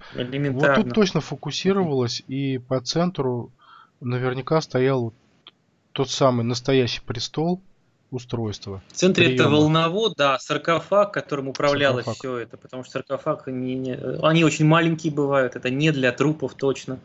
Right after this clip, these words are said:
Speaker 2: Они стоят либо в центре пирамиды, либо в центре храма, алтари так называемые, но форма одинаковая. Так что, что саркофаг, что алтари.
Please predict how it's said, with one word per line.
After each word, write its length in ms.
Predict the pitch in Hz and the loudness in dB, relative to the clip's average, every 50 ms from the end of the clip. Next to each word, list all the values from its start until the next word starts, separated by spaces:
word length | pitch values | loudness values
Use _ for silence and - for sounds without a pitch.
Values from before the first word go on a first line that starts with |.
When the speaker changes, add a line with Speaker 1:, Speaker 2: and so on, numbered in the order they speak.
| _ _ _ _ _ _ _ _ _ _ | _ _ _ _ _ _ _ _ _ _
Speaker 2:
Они 220 | - 143 147 170 190 | -2 0 2 2 0
стоят 400 | 202 180 175 160 160 156 156 - | 2 4 4 4 4 4 0 -4
либо 340 | 151 147 147 170 156 156 147 | -6 -2 -2 -2 0 -2 -2
в 80 | - - | -4 -4
центре 640 | - - 170 160 143 151 - 139 135 131 127 127 | 0 2 2 2 2 0 0 0 0 0 0 -2
пирамиды, 640 | 123 - _ 147 151 156 160 175 190 208 220 190 170 | -4 -2 _ 2 4 4 2 2 0 -2 -2 -2 -2
либо 280 | 139 143 139 135 135 | -4 -4 -4 -6 -8
в 40 | - _ | -8 _
центре 380 | _ - 147 147 143 135 135 135 | _ -6 -6 -4 -4 -4 -6 -6
храма, 500 | - - 147 175 180 175 165 156 147 156 - _ _ _ | -2 0 2 2 2 2 0 -2 -4 -6 -10 _ _ _
алтари 400 | - 135 127 - 151 143 143 147 | -10 -10 -4 0 0 0 2 0
так 180 | 143 - 127 - | -2 -4 -8 -8
называемые, 500 | 143 131 120 127 131 127 127 123 120 127 | -8 -8 -6 -6 -2 -2 0 0 0 -2
но 60 | 147 | -4
форма 320 | 151 - 185 165 151 135 135 | 2 2 2 2 4 2 2
одинаковая. 920 | 135 127 131 143 143 143 139 131 123 113 - - 117 107 104 101 98 - - - - - - - - - - - - - - - _ | 2 2 2 2 4 4 4 4 4 2 0 -2 -6 -4 -4 -4 -6 -8 -14 -20 -20 -18 -16 -16 -16 -16 -18 -20 -20 -20 -20 -20 _
Так 140 | _ - - | _ -6 -6
что, 100 | - - | -6 -10
что 260 | - - - - - | -12 -14 -12 -12 -10
саркофаг, 560 | 156 - 170 160 - 170 156 156 180 175 170 | -2 -2 -2 2 2 0 2 4 2 0 0
что 140 | - - 143 | -2 -4 -4
алтари. 460 | 131 127 - - 131 127 127 123 120 | -4 -4 -2 -2 0 0 0 -2 -4